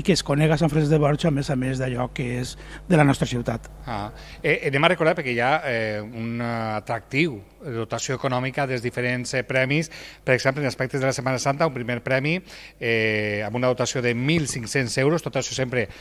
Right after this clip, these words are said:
Speaker 2: a banda del trofeu, un segon premi de vuit-cents euros amb la placa acreditativa, em, sis-cents euros per a primer premi, la fotografia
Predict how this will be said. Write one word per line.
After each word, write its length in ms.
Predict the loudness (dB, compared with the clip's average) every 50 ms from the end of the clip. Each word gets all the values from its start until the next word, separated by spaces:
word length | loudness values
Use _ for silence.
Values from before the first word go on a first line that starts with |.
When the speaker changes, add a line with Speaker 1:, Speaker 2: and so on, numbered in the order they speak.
| -18 -10 -2
Speaker 2:
a 60 | 2 4
banda 220 | 4 6 6 4
del 160 | 4 2 2
trofeu, 420 | 0 -4 -4 -2 -2 -2 -2 -4 -6 -10 -20 -18 -12
un 140 | -8 -6 -2
segon 260 | 0 0 2 2 2 0
premi 280 | 0 0 0 0 0 0
de 120 | 0 0 0
vuit-cents 480 | 0 -2 -2 -2 -2 -2 -2 0 -2 -2
euros 300 | -2 0 0 -2 -2 -2
amb 80 | -4 -4 -4
la 60 | -6
placa 400 | -6 -6 -4 -2 -2 -2 0 -2
acreditativa, 720 | -4 -4 -4 -6 -6 -4 -6 -6 -6 -2 0 0 0 0 -2 -8 -20 -20 -20 -20 -20 -20 -20 -8 0
em, 440 | 2 4 4 4 4 0 -2 -4 -6 -6
sis-cents 380 | -6 -6 -4 0 0 0 2 4
euros 300 | 2 4 4 2 0 2 2
per 100 | 4 4
a 60 | 4
primer 280 | 4 2 0 0 0 2
premi, 180 | 0 0 0
la 80 | 0 -4
fotografia 540 | -4 -4 -4 -2 -2 -2 -2 0 0 0